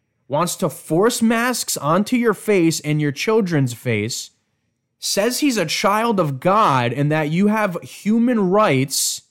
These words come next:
and says that one of those human rights is to kill a child of God. I mean, like,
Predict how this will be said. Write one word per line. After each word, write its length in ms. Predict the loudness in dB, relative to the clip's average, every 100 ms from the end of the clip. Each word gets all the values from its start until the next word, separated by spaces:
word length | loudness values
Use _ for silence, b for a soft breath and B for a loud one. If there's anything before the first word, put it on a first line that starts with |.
| _ _ _ _ -4
and 160 | -2 0
says 240 | -2 0
that 200 | -2 -2
one 340 | -2 0 2 2
of 140 | 2
those 320 | 0 0 0
human 400 | 2 2 2 2
rights 640 | 2 2 0 -4 -6 -8 -14 _ _ _ _ -2
is 220 | -2 0
to 160 | -2 -2
kill 440 | -4 2 4 4 2
a 80 | 0
child 520 | 0 2 4 2 0
of 140 | -2
God. 320 | 2 2 0 -4 B B
I 120 | -2
mean, 300 | 2 0 -2 b b -20 _ _ _ _
like, 460 | -8 -4 -4 -6